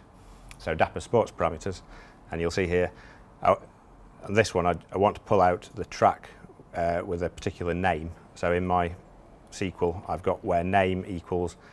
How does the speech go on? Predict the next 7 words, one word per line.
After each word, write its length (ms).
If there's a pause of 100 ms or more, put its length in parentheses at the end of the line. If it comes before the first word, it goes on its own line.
(320)
at 280 (120)
name 260
to 120
find, 380 (1120)
and 280
at, 320 (420)
uh, 380